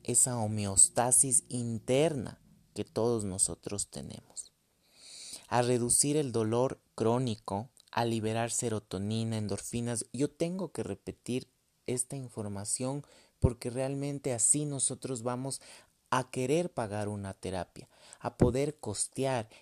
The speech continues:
invertir en nosotros, invertir en paz, invertir en salud. ¿Por qué muchas veces invertimos en cosas que son temporales?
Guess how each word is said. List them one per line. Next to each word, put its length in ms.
invertir 720
en 180
nosotros, 760
invertir 680
en 180
paz, 440
invertir 640
en 180
salud. 560
¿Por 220
qué 140
muchas 480
veces 480
invertimos 1080
en 240
cosas 640
que 100
son 320
temporales? 960